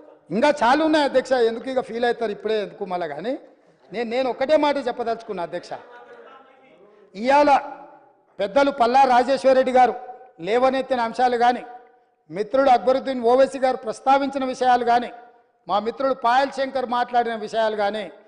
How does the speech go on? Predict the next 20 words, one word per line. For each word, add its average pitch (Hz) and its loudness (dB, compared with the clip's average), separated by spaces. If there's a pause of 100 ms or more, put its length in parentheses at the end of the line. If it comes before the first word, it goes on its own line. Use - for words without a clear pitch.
(260)
లేకపోతే 208 -2 (340)
కూనంనేని 220 -6
సాంబశివరావు 208 -2
గారు 196 0
కూడా 190 -2 (460)
చాలా 202 0
సింగరేణి 208 -6
విషయాలు, 196 -4
రెగ్యులరైజేషన్ 202 -6
విషయాలు, 190 -6
ఉద్యోగ 196 -4
విషయాలు, 202 -4 (380)
చాలా 247 0
అంశాలు 269 0
ప్రస్తావించారు 233 -4
అధ్యక్ష. 160 -18 (640)
వాళ్ళందరూ 269 4 (180)
ఏవేవైతే 294 4
అంశాలు 277 0
ప్రస్తావించారో 269 0